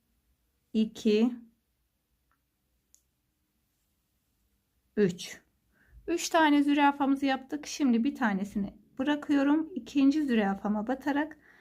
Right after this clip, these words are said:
buraya yuvamı hazırlıyorum. Yuvamı çok büyük tutmayacağım arkadaşlar.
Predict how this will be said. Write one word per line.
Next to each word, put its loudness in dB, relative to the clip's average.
buraya 4
yuvamı 4
hazırlıyorum. 0
Yuvamı 2
çok -8
büyük 0
tutmayacağım 2
arkadaşlar. -2